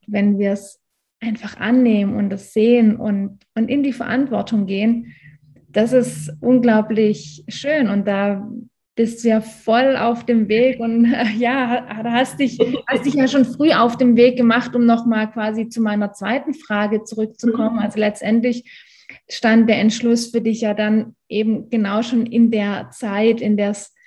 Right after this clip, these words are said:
Speaker 1: in der dir diese schlimmen Dinge widerfahren sind.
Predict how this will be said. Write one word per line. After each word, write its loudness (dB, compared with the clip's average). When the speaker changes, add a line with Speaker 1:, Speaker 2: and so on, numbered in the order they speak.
Speaker 1:
in 0
der 2
dir 0
diese 0
schlimmen 2
Dinge 2
widerfahren -4
sind. -4